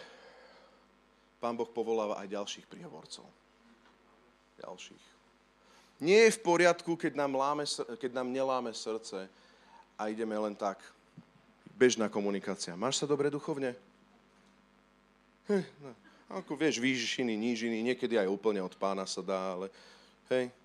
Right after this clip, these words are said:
Ale v nedelu o desiatej na budúci týždeň sme tu.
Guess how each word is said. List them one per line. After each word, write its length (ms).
Ale 240
v 160
nedelu 480
o 80
desiatej 480
na 80
budúci 400
týždeň 320
sme 160
tu. 160